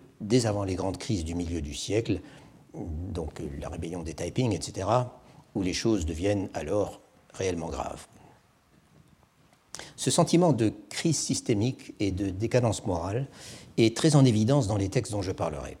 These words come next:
enfin dans certains d'entre eux qui sont justement les plus intéressants. J'aborderai en fait la semaine prochaine la question, ou peut-être la semaine d'après seulement, la question par le biais de ce que j'ai baptisé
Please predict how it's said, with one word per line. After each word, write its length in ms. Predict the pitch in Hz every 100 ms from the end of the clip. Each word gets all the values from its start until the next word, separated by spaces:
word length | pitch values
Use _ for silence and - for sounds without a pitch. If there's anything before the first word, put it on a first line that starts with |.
| - -
enfin 220 | - 117 92 92
dans 100 | 78
certains 300 | - 113 113
d'entre 320 | 87 - 131
eux 100 | 135 - - -
qui 100 | -
sont 140 | 110
justement 320 | 80 - 95
les 120 | 113 123
plus 180 | 101
intéressants. 500 | 92 - 78 73 - - - - - - - - - - - - 127
J'aborderai 540 | 131 151 143 151 151
en 80 | 113
fait 500 | - 170 160 - - -
la 160 | 95
semaine 300 | 92 117 104
prochaine 560 | 87 98 - 151 131 123 -
la 200 | 110 101
question, 600 | - 85 - 131 131 - -
ou 80 | -
peut-être 260 | 101 104 90
la 60 |
semaine 220 | - 98 82
d'après 260 | 90 -
seulement, 460 | 110 - 104 123 -
la 140 | -
question 360 | 98 113 - 135
par 180 | 107 98
le 120 | 95
biais 280 | 90 107 117
de 100 | 101
ce 160 | -
que 140 | 98 104
j'ai 260 | 92 101 95 -
baptisé 680 | - 110 - 92 101 123 120